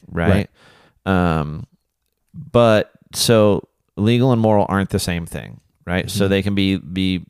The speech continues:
Speaker 1: doing the legal thing, but not the right thing. But then, like, what is right and wrong there? Uh, I don't know. It gets to be, again, there, there's market forces involved there, and the employee gets to decide too.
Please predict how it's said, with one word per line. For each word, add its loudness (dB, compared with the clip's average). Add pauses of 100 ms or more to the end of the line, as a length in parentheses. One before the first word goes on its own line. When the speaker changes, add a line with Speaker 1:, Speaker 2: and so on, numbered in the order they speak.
Speaker 1:
doing -2
the 0
legal 2
thing, -2
but -6
not -2
the -4
right -10
thing. -20 (2000)
But 2 (320)
then, -2 (180)
like, -2
what 0
is 0
right 0
and -6
wrong -2
there? -2 (160)
Uh, -2 (100)
I -4
don't -4
know. 0
It -4
gets -8
to -6
be, -4 (600)
again, -4
there, 0
there's -6
market -10
forces -4
involved -2
there, -2
and -2
the -2
employee -2
gets -8
to -16
decide -6
too. -4